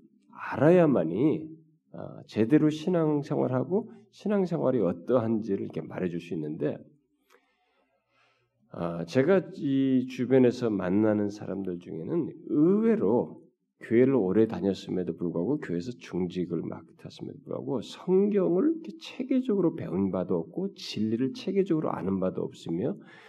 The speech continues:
소위 이런 성경을 관통하고 있는 진리의 이 체계라고 하는 이런 이렇게 성경 신학이다. 우리가 호-, 부를 때 뭐 조직 신학이다라고 하는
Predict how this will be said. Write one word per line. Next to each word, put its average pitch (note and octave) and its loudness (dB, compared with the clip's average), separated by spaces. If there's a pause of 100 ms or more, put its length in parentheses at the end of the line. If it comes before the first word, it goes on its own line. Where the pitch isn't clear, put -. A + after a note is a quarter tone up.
(120)
소위 F3+ 0
이런 E3 2 (240)
성경을 F3 4
관통하고 C#3 2
있는 B2+ 4
진리의 A#2 2 (320)
이 F#2 -4
체계라고 C#3+ 0
하는 E2 -4
이런 C#3+ 2
이렇게 - -16
성경 A2+ 4
신학이다. B2+ -4
우리가 F#2 -2
호-, - -8
부를 - -4
때 - -6
뭐 - -10
조직 - -10
신학이다라고 E2+ -4
하는 A#2+ 4